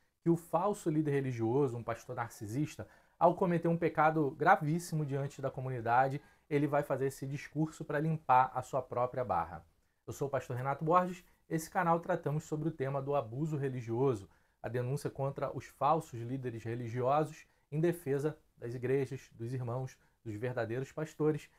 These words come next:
Se esse tema é importante pra você, te peço que você deixe seu like, se inscreva no canal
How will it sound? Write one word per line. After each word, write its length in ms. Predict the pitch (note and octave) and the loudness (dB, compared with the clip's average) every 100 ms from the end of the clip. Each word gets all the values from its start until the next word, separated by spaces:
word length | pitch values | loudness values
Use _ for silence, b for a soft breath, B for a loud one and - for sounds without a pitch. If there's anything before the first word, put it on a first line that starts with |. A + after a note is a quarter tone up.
| b _ | b _
Se 100 | D#3+ | -2
esse 240 | D#3+ E3+ | -2 -6
tema 380 | - D3 D3+ D3 | -4 -2 0 -2
é 40 | |
importante 460 | C#3+ B2 D#3 E3 - | -4 -4 -2 -4 -2
pra 100 | G3 | -2
você, 360 | G3+ G#3 F3+ F3+ _ _ _ | -2 -2 -4 -4 _ _ _
te 80 | - | -8
peço 220 | C#3+ - | -8 -6
que 20 | |
você 180 | C3+ C3+ | -6 -4
deixe 200 | D3 - | -6 -4
seu 180 | - D#3 | -2 2
like, 320 | D3+ D3 - _ _ | 4 2 -4 _ _
se 140 | - | -14
inscreva 400 | - - C#3+ D3+ | -6 2 2 2
no 80 | D#3 | 0
canal 420 | E3 C3+ C3+ C#3 | -2 0 2 0